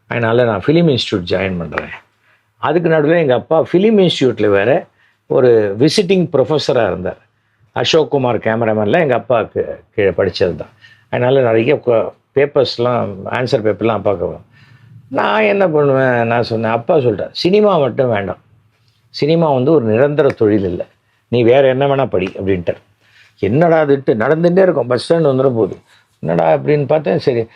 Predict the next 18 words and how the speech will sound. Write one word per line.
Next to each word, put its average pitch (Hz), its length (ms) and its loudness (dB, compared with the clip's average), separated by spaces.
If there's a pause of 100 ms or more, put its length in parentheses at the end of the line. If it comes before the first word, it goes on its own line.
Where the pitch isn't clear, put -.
(160)
நான் 175 180 0
வந்து 160 200 4 (340)
ஏர் 165 160 4
கண்டிஷனிங் 151 400 0
இன்ஜினியரிங் 101 440 -2
படிக்கிறேன் 90 420 -4 (560)
அப்படின்ட்டேன். 90 520 -2 (840)
அப்ப 165 240 0
எங்க 139 140 2
அத்தை 139 220 2
பையன் 131 320 2
ராஜாராம்னா, 113 500 2
அவன் 123 240 0
ஏர் 120 160 0
கண்டிஷனிங் 101 380 -4
இன்ஜினியரிங் 90 320 -2
தான் 92 140 -2
படிச்சது. - 440 -8